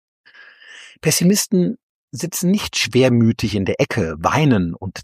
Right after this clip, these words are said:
darben um die Schlechtigkeit in der Welt. Oft sind es ganz subtile Verhaltensweisen im Alltag, an denen man sie erkennt, in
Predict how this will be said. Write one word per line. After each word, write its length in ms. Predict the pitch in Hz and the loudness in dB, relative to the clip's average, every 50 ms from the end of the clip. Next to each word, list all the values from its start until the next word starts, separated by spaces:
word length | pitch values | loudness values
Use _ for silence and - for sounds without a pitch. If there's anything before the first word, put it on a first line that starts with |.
| - | -4
darben 560 | - - 92 120 131 117 95 101 95 92 92 - | -2 0 2 2 2 0 0 0 0 0 -2 -2
um 160 | 92 92 92 | -6 -8 -10
die 100 | - 92 | -8 -8
Schlechtigkeit 720 | - - 110 117 - - - 104 - - - 87 80 - | -6 -4 -4 -4 -4 -6 -10 -14 -14 -12 -12 -10 -10 -12
in 60 | 80 | -12
der 160 | 78 87 90 - | -12 -10 -8 -6
Welt. 340 | 107 117 85 78 - - _ _ _ _ _ - - - - _ _ _ _ | -6 -6 -6 -10 -12 -18 _ _ _ _ _ -20 -20 -20 -20 _ _ _ _
Oft 240 | - 135 - - - | -4 -4 -4 -4 -2
sind 240 | - 147 143 131 - | 0 0 0 0 0
es 240 | 135 123 - - - | -2 -2 -2 -2 0
ganz 280 | - 131 147 143 - | 0 0 0 0 0
subtile 460 | - 131 117 - - - 214 220 170 | 0 -2 -2 -4 -2 0 2 2 2
Verhaltensweisen 840 | - - - 90 95 95 90 - 92 - - - - 82 92 - 98 | 0 -2 -4 -4 -4 -4 -2 -4 -4 -4 -2 0 0 0 0 -2 -2
im 100 | 92 - | 0 0
Alltag, 540 | - - - - - - - - - - - | 2 0 0 0 -2 -2 -2 -2 -4 -6 -8
an 140 | - 107 95 | -10 -8 -4
denen 200 | - 90 87 82 | -2 -2 -2 -2
man 140 | 76 78 78 | -2 -4 -6
sie 100 | - - | -8 -10
erkennt, 500 | - - - - - - - - - - _ | -10 -12 -10 -10 -10 -10 -10 -12 -20 -18 _
in 160 | 104 92 | -12 -12